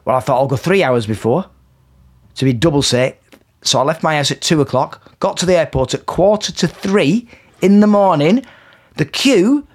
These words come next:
for the check-in desk, if anyone's familiar with Manchester Airport, they'll know there's a big long tunnel that separates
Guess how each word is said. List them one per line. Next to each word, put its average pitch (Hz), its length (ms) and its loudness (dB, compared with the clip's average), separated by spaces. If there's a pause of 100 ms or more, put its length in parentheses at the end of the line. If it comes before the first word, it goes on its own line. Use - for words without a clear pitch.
for - 80 -6
the 165 100 0
check-in 165 460 0
desk, 135 420 -4 (640)
if 170 80 0
anyone's 220 280 0
familiar 208 260 4
with 151 100 4
Manchester 123 400 -2
Airport, 123 380 -2
they'll 135 80 0
know 143 160 4
there's 131 140 2
a - 40 0
big 185 180 2
long 190 200 2
tunnel 143 280 0
that - 220 -4 (240)
separates 139 540 -2